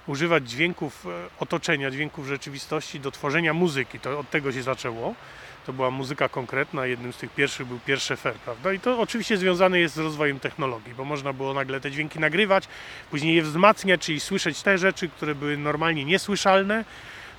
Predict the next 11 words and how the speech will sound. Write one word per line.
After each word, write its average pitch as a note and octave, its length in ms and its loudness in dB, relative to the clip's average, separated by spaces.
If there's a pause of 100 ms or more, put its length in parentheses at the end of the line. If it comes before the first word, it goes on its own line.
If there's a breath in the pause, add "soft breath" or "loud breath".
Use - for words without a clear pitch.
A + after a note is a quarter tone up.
no D#4+ 120 2
i A#3+ 100 2
ciąć F#3+ 300 4
i E3+ 80 2
robić D#3+ 240 0
z - 40 -14
tego D3 200 0
różne C#3+ 240 -2
rzeczy. B2 260 -4
Ale A#2+ 140 -6
później D3+ 680 4